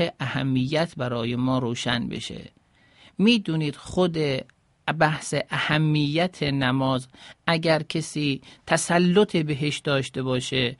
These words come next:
اگر کسی به آیات و روایات آشنایی داشته باشه، به راحتی می‌تونه دیگران رو دعوت به نماز بکنه. بسیاری از کسانی که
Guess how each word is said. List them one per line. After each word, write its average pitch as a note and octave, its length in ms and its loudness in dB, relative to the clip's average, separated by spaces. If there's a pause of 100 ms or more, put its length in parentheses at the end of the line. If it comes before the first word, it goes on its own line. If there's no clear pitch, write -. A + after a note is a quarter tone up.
(340)
اگر F3 300 0
کسی F3 360 -2
به D#3+ 140 2
آیات E3+ 480 4
و D#3 180 2
روایات D3+ 600 -2
آشنایی D#3+ 560 0
داشته C#3 420 -2
باشه، B2+ 500 -2 (260)
به F3+ 140 4
راحتی F3 800 2
می‌تونه D3 440 -2
دیگران C3+ 640 -2
رو C3 100 -2
دعوت C3 480 -2
به C3 160 -4
نماز B2 440 -2
بکنه. B2 500 -6 (640)
بسیاری G#3 760 2
از D#3+ 240 -6
کسانی C#3+ 560 -2
که C#3 340 -4